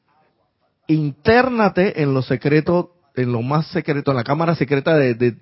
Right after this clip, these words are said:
de tu Altísimo, y vuelve a tomar armonía en tu vida". Haz una parada, toma gasolina, la estación de gasolina,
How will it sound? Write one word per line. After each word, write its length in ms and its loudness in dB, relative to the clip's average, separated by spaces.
de 180 0
tu 200 -2
Altísimo, 880 0
y 100 -6
vuelve 680 0
a 180 -2
tomar 480 -4
armonía 800 -4
en 140 -8
tu 160 -14
vida". 380 -12
Haz 180 -10
una 200 -2
parada, 640 4
toma 300 -4
gasolina, 540 0
la 80 2
estación 480 -4
de 80 -4
gasolina, 640 -2